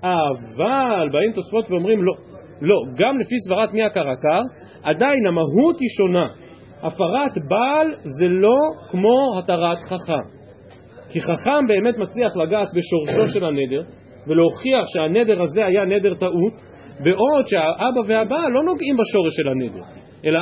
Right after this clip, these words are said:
אבא והבעל פשוט אומרים, 'לא, לא מוכנים', מה שהתוספות קוראים גזירת הכתוב, אבל התוספות אומרים 'בלא חרטה ופתח', אלא פשוט מביעים התנגדות עקרונית לנדר עצמו, לא להשלכות שלו, למשמעויות שלו,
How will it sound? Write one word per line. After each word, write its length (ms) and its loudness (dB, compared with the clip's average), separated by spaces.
אבא 180 4
והבעל 400 2
פשוט 280 -4
אומרים, 340 2
'לא, 240 4
לא 240 4
מוכנים', 380 0
מה 100 -2
שהתוספות 440 -2
קוראים 300 0
גזירת 400 0
הכתוב, 380 -2
אבל 140 2
התוספות 320 -2
אומרים 240 0
'בלא 400 4
חרטה 400 0
ופתח', 520 -4
אלא 160 0
פשוט 300 -4
מביעים 360 0
התנגדות 340 -4
עקרונית 460 -2
לנדר 460 0
עצמו, 460 0
לא 180 4
להשלכות 680 0
שלו, 340 4
למשמעויות 640 2
שלו, 220 2